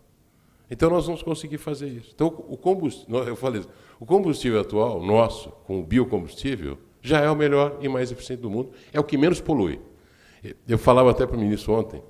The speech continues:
isso vale a pena colocar pra vocês. Vocês estão acompanhando o negócio da Europa,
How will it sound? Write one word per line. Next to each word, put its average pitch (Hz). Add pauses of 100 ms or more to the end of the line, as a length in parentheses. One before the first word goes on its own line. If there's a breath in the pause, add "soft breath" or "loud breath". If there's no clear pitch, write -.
(440)
isso 87
vale 90
a 87
pena 90
colocar 87
pra 92
vocês. 78 (1500 loud breath)
Vocês 101
estão 98
acompanhando 104
o 107
negócio 104
da 123
Europa, 92